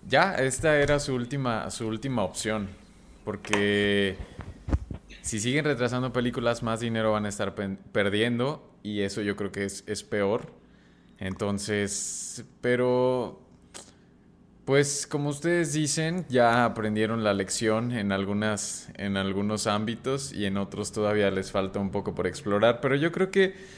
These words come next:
sí les va a hacer, am, les va a generar ese, ese, ese,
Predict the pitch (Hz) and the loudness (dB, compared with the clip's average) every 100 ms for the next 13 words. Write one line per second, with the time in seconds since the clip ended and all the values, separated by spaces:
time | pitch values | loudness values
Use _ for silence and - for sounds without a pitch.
0 | - - - - 190 190 156 151 143 143 | -20 -20 -6 0 6 6 8 10 12 10
1 | 123 117 104 101 101 120 113 113 113 104 | 10 8 8 6 4 4 6 6 4 -2
2 | 95 - - - - - - - - - | -8 -18 -20 -20 -20 -20 -20 -20 -20 -14
3 | - 107 107 104 101 101 92 - - - | -2 4 4 6 4 2 0 -8 -20 -20
4 | - - - - - 151 202 220 247 185 | -20 -20 -20 -12 0 6 8 8 6 6
5 | 123 117 117 - 123 - 120 139 151 143 | 8 8 6 4 2 2 0 0 0 0
6 | 123 120 147 | -2 -4 -2